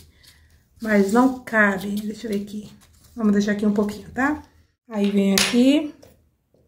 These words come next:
Primeiro eu vou tentar colocar. Se eu passar cola, possa ser que cole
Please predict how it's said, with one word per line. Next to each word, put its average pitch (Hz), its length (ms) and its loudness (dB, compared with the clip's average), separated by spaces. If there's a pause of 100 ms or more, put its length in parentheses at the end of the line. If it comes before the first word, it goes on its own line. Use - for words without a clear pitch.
(600)
Primeiro 247 420 8
eu 240 40 4
vou 254 100 2
tentar 247 260 2
colocar. 269 420 4
Se 196 120 0
eu 311 80 6
passar 277 380 2
cola, 254 380 6
possa 240 320 2
ser 240 160 0
que 247 140 -6
cole 254 580 2